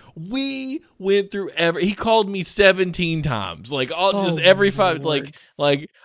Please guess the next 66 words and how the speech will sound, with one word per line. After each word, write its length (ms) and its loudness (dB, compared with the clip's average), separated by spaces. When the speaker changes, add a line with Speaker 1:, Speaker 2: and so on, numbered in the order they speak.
Speaker 1:
"I 100 0
just 280 -2
left 260 2
in 100 -4
the 60 -4
truck 320 2
and 100 -4
it 100 -6
stopped 260 0
making 280 -4
the 40 -6
noise." 580 -4
I'm 120 -6
like, 200 -2
"Okay, 640 -4
well, 320 -4
you're 140 -2
in 120 2
the 60 -2
truck. 380 -2
Where 140 0
are 40 0
you 140 -4
now?" 220 -4
And 80 -4
then 80 -2
he 60 -6
got 260 -4
home 280 4
and 80 -4
he's 140 -4
like, 180 -2
"Then 180 -4
when 140 -4
I 60 2
pulled 260 0
in 120 -4
the 60 -8
driveway, 540 0
bing 220 0
bong, 340 8
it 120 2
started 400 4
up 180 4
again." 420 0
<laughs> 40 -14
I'm 60 -6
like, 240 0
"What 260 -2
is, 260 -14
what 200 6
is 160 0
in 120 -12
the 120 -6
house?" 240 -2
He's 160 -8
like, 160 -6
"Your 120 -8
mama 240 2
was 180 -8
working 280 0
on 120 -2
the 80 -2
computer 420 -4
this 220 -4
morning, 340 0